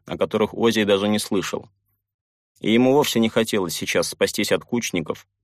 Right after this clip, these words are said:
ценой выпадения посреди голой скалы, чужой не только Мары, но и любым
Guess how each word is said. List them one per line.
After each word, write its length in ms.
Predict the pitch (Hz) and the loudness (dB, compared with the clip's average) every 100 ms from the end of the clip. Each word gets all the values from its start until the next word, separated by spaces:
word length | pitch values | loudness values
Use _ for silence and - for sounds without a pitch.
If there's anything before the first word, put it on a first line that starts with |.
| _ _ | _ _
ценой 340 | - 113 107 | -4 2 4
выпадения 840 | 104 104 113 104 107 87 69 - - _ | 4 4 4 4 2 0 -2 -6 -14 _
посреди 380 | 98 - 98 98 | -8 -2 0 0
голой 280 | 95 101 98 | 2 2 2
скалы, 500 | - 107 101 87 - _ _ _ _ _ _ _ _ | 2 2 4 2 -2 _ _ _ _ _ _ _ _
чужой 340 | - 113 104 104 | -4 0 4 4
не 100 | 101 | 4
только 300 | 131 120 107 | 0 2 2
Мары, 320 | 98 87 80 | 4 4 2
но 140 | 87 | 2
и 60 | 98 | 2
любым 400 | 104 104 110 | 2 4 2